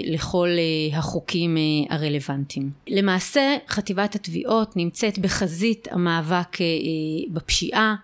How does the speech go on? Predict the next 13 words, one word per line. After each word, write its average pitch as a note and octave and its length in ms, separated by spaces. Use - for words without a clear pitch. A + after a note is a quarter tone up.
אנחנו F#3 240
מטפלים G3+ 460
במגוון F#3+ 520
רחב A3+ 400
מאוד F#3 260
של E3 160
עבירות. D3+ 540
רבות G3+ 420
מהן A#3+ 360
עבירות F#3 360
חמורות F#3+ 560
מאוד, F3 460
עבירות F3+ 380